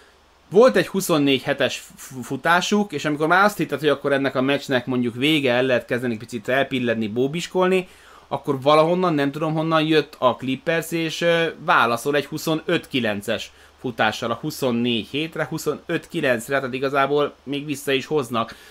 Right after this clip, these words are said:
egy pontot, köszönhetően főleg annak a Reggie Jacksonnak, aki tizenhat pontot dob ebben a negyedben, a harmadikban, és, ö, hétből hatot bevág mezőnyből. Nincs vége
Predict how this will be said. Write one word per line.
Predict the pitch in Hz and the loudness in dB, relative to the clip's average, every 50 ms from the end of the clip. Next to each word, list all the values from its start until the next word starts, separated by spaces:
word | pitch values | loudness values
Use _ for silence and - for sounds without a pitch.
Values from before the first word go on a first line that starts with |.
| - - - - | -20 -20 -10 -2
egy | - 135 120 - | -2 -2 -2 -2
pontot, | - 151 156 160 - 185 175 - | -2 -2 -2 0 0 -2 -4 0
köszönhetően | - - 131 - 147 139 135 135 151 147 143 139 | -2 -2 0 0 -2 -2 -2 -2 -2 -4 -4 -4
főleg | - - 160 147 127 127 127 | -4 0 2 2 2 4 2
annak | 131 127 120 113 117 | 2 0 0 0 0
a | 113 | 0
Reggie | 123 123 113 110 107 | 0 0 -2 -2 -2
Jacksonnak, | 123 135 131 - - 139 131 131 127 | 0 -2 -2 -2 -4 -4 -4 -4 -4
aki | 131 135 139 135 | -4 -6 -6 -8
tizenhat | - 147 131 113 123 113 104 101 110 110 110 - - | -4 -4 -4 -2 0 -2 -2 0 -2 -2 -4 -4 -4
pontot | 117 117 117 110 - 107 95 | -4 -4 -4 -4 -4 -6 -4
dob | 107 120 113 | -4 -2 -2
ebben | 110 110 104 107 104 | -2 -2 -2 -4 -4
a | 104 | -4
negyedben, | 107 113 127 147 160 160 151 151 135 | -4 -4 -2 -2 -2 -2 -2 -2 -2
a | 107 | -2
harmadikban, | 98 117 123 143 147 139 135 123 123 127 127 123 123 117 - - - - - _ | 0 0 0 0 2 0 -2 -2 -2 -2 -2 -2 -2 -2 -6 -18 -20 -20 -20 _
és, | - 127 127 120 - | -4 -4 -4 -2 0
ö, | 139 127 123 | 0 2 2
hétből | 117 143 131 120 110 104 113 110 | 2 2 0 0 0 -2 -4 -4
hatot | 104 - 117 104 - 113 104 101 | -2 -2 -4 -4 -4 -6 -6 -4
bevág | 110 113 107 98 104 95 98 95 - - - - - _ _ - | -4 -4 -2 -2 -2 -2 -2 -4 -6 -12 -20 -20 -20 _ _ -6
mezőnyből. | 120 113 110 104 107 107 104 104 101 95 101 95 90 - - _ _ _ - - - - _ _ _ _ | -4 -4 -4 -4 -4 -4 -4 -4 -4 -6 -6 -8 -8 -10 -14 _ _ _ -20 -20 -20 -20 _ _ _ _
Nincs | - 151 180 202 214 202 - - | -2 4 6 6 6 4 2 2
vége | 156 165 160 156 151 165 170 185 208 202 | 2 2 2 4 2 2 0 0 0 -2